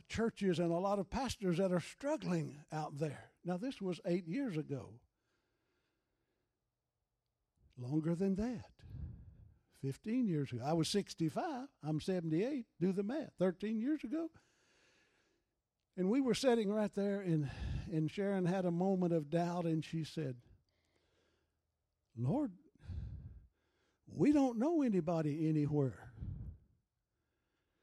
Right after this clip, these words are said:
To which the Lord responded to her, "Yeah, but I do." And he began to lead us on that seven-year journey of fulfilling that calling and that stage of our life,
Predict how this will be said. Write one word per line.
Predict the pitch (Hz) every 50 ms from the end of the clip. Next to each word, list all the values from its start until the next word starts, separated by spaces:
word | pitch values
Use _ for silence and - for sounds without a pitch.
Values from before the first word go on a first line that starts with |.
| _ _ _ _
To | - 160 151
which | 139 170 170 - - -
the | 180 160
Lord | 151 151 156 160 160 147 135
responded | 151 147 - - - 156 151 143 135 127 123
to | 120 127 131
her, | 120 135 131 131 123 95 90 - - - _ _ _ _ _ _ _ _ _ _ _
"Yeah, | - 131 139 147 151
but | 147 147 139
I | 139 147 156
do." | 147 127 156 143 127 110 104 - - - _ _ _ _ _ _ _ _ _ _ _ _ _ _ _ _ _ _ _ _ _ _ _ _ _ _ _ _ _ _ _ _ _ _ _ _ _ _ _ _ _ _ _
And | 165 147 143 139
he | 185 214
began | 180 185 175 151 180 185 196 185 156
to | 170
lead | 165 170 190 202 196 175
us | 185 185 185 180 -
on | 208 185 180 175 180
that | 180 175 185 -
seven-year | - - 202 202 185 180 175 180 185 190 190 185
journey | 165 135 185 196 196 196 202 208 214 226 240 - - - - _ _ _ _ _ _ _ _ _ -
of | 190 160 160
fulfilling | - - 202 202 196 - - 196 202 202 190 185 180 175
that | 180 185 185 185 175
calling | - 185 208 202 202 202 214 214 220 214
and | 185 165 165
that | 180 185 175
stage | - - - 196 185 190 196 165 135
of | 175 170
our | 180 180 185 185 180
life, | 180 190 190 196 214 240 247 240 - - - -